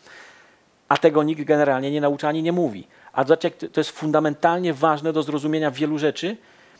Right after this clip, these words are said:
I, i, i z tego zro-, zrozumiemy pewne rzeczy potem dalej, mówiąc o czasach dni Noego, o tych aniołach,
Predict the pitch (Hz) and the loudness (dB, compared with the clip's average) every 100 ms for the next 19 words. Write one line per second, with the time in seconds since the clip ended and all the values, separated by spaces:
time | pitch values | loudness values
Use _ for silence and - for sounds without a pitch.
0 | _ _ - 143 - 143 131 127 - 214 | _ _ -6 -6 -4 -10 -8 -8 2 4
1 | 160 151 151 147 143 143 143 156 147 151 | 4 2 -2 -4 -2 -2 0 0 0 0
2 | 143 139 143 139 143 135 123 160 175 135 | 0 -2 -4 -4 -2 -2 4 4 6 2
3 | 180 185 151 143 135 139 - 151 147 - | 2 -4 -4 -4 -4 -6 0 0 -2 -6
4 | 131 131 143 139 143 131 135 175 143 139 | -8 -4 -4 0 2 4 4 2 -2 -4
5 | 131 127 135 165 196 | -4 2 2 2 0